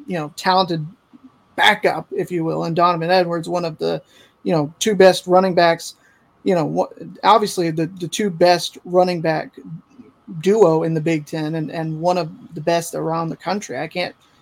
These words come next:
tell you, you know, who's a better running back duo off, off the top of my head, but it's gonna be very interesting to see what T C U's defensive backs are able to do in those one-on-one matchups, because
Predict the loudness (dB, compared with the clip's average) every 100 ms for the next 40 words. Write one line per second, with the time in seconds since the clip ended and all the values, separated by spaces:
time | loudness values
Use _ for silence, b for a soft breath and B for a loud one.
0 | _ 2 4 6 2 0 -8 -10 -6 -6
1 | -6 -2 0 0 -2 -2 2 2 0 -2
2 | _ _ _ 2 2 4 -2 -4 -2 0
3 | 2 2 0 -2 -8 0 0 -2 _ -6
4 | -2 -2 -6 0 0 0 -8 -6 0 2
5 | 2 -2 _ _ _ _ _ 4 6 4
6 | _ _ _ _ _ 4 6 4 4 2
7 | 2 2 0 -4 -4 -4 -2 -2 -2 0
8 | 0 -2 -8 -4 -4 -4 -6 -12 -10 -8
9 | -6 -6 -6 -6 -6 -6 -8 -6 -6 -6
10 | -4 -4 -6 -8 -6 -6 -4 -4 -4 -4
11 | -6 -4 -6 -8 -12 -14 -16 -8 -8 -8